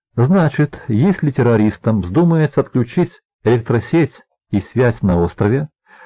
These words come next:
им недолго бы пришлось ломать голову. С другой стороны, я, собственно говоря, полагал, что остров на всякий пожарный случай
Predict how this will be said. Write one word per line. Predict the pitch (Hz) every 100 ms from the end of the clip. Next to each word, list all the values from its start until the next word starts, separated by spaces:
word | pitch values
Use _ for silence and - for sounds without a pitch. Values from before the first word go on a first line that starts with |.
| _
им | 233 240
недолго | 254 214 202 127 117
бы | 107
пришлось | 110 - 139 139 -
ломать | 113 123 117 101
голову. | 95 87 73 - - _ _ _ _ _ _ _ _ _ _ _ _
С | - 92
другой | 117 208
стороны, | 214 190 185 185
я, | 143 170
собственно | 185 175 170 - 156
говоря, | 139 143 147 151 131 _ _
полагал, | 107 113 123 151
что | 120 - 110
остров | - 160 202 - 90 -
на | 87
всякий | - 123 131 110
пожарный | 98 95 117 101
случай | - 92 82 - 151